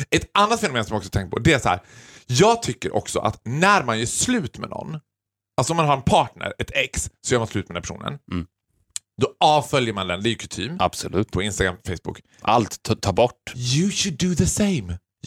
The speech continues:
Speaker 1: You should unfollow my ex-boyfriends as well.
Speaker 2: Det har jag gjort.
Speaker 1: Ja, du ja. Why? Because you're my best friend.
Speaker 2: Ja.
Speaker 1: The rest?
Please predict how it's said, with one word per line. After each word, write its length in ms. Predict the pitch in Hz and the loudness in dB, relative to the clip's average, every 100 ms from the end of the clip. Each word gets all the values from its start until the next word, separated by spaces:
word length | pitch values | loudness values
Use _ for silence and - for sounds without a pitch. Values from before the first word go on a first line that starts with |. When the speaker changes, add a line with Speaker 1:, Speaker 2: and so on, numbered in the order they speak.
| 120 151 | 0 2
Speaker 1:
You 160 | 240 269 | 2 2
should 240 | - 139 135 | 2 0 0
unfollow 540 | 143 131 - 135 120 | 0 0 2 2 2
my 300 | 117 151 175 - | 2 2 2 0
ex-boyfriends 880 | 110 - - 107 95 - 82 82 - | -2 -2 0 2 2 0 -4 -4 -4
as 220 | 110 107 | -2 0
well. 500 | 110 156 160 85 - 98 _ | 2 2 2 -2 -10 -14 _
Speaker 2:
Det 180 | 101 98 | 0 2
har 140 | 135 92 | 2 2
jag 100 | 78 | -2
gjort. 200 | - - _ | -6 -18 _
Speaker 1:
Ja, 380 | 139 151 170 147 | 4 6 6 4
du 180 | 185 285 | 2 2
ja. 280 | 147 101 92 - | 4 2 2 2
Why? 380 | 196 262 139 95 - - | 6 6 6 0 -6 -4
Because 320 | 151 214 202 | 0 2 2
you're 80 | 190 | 2
my 60 | 180 | 2
best 240 | 165 - | 2 2
friend. 200 | 175 113 - | 0 0 0
Speaker 2:
Ja. 80 | 107 | 4
Speaker 1:
The 60 | |
rest? 360 | 185 247 - | 6 4 2